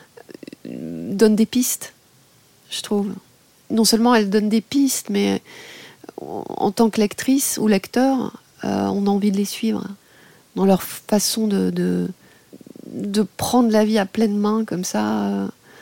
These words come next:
jouir aussi du temps qui passe, même si c'est difficile et, et que ça remplit de mélancolie, de, de pouvoir, euh, mieux comprendre ce qu'on vit, ce qu'on ressent, euh,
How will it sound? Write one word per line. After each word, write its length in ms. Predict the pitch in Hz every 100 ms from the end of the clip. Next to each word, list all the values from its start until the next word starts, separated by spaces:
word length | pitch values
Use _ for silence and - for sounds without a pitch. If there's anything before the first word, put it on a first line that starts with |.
| - - - _ _ -
jouir 340 | 202 214 277
aussi 320 | 247 233 -
du 100 | 254
temps 200 | 226 233
qui 140 | 220 220
passe, 420 | 269 269 226 -
même 180 | 196 190
si 200 | - 196
c'est 320 | - 185 185
difficile 680 | 185 185 - 196 - 226 226
et, 300 | 196 190 190 - _ _ - - -
et 80 | 202
que 80 | -
ça 100 | 196
remplit 360 | 196 202 -
de 40 | 208
mélancolie, 640 | 202 202 - 202 220 262 - _ _ - - - - - _ _ -
de, 200 | 196 202
de 160 | 190 202
pouvoir, 600 | - 202 196 226 233 208
euh, 400 | 202 208 208 208 - _ _ _ _ _ _ -
mieux 200 | 226 233
comprendre 560 | - 214 - 220 226 214
ce 100 | -
qu'on 220 | 208 202
vit, 260 | 190 208 214
ce 100 | -
qu'on 120 | 202
ressent, 580 | - - 202 208 208 196
euh, 180 | 175